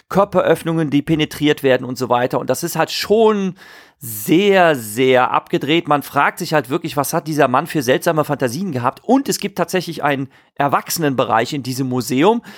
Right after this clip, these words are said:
hinter einem schwarzen, dicken Vorhang, ähm, sind dann die wirklich krassen Sachen, wo ich dann auch gesagt habe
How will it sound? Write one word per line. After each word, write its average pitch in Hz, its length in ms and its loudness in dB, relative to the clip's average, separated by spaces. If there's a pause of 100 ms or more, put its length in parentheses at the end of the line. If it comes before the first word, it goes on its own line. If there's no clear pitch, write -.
(120)
hinter 165 240 -2
einem 147 180 -2
schwarzen, 160 480 -2
dicken 170 240 -6
Vorhang, 185 500 0 (380)
ähm, 151 320 2 (520)
sind 170 260 -2
dann 160 120 4
die 120 220 -4
wirklich 180 300 2
krassen - 340 -4
Sachen, 160 500 -4
wo 151 220 2
ich 160 100 -2
dann 160 300 -2
auch - 180 0
gesagt 151 320 0
habe 156 280 0